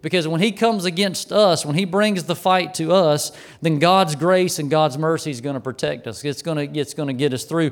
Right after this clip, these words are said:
What I'm talking about is if we plan on going after the enemy,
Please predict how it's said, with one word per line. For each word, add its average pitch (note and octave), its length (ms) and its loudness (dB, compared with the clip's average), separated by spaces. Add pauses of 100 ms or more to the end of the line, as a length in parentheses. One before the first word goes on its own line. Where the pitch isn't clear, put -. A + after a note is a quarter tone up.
(280)
What C#3+ 140 2
I'm F#3+ 160 4
talking F3+ 300 2
about D#3+ 260 4
is C#3+ 120 0
if D3 160 -6
we F#3+ 120 0
plan E3+ 360 -2
on D3+ 160 0
going D#3 240 0
after C#3+ 300 -2
the C#3 220 -4
enemy, G#2+ 360 -6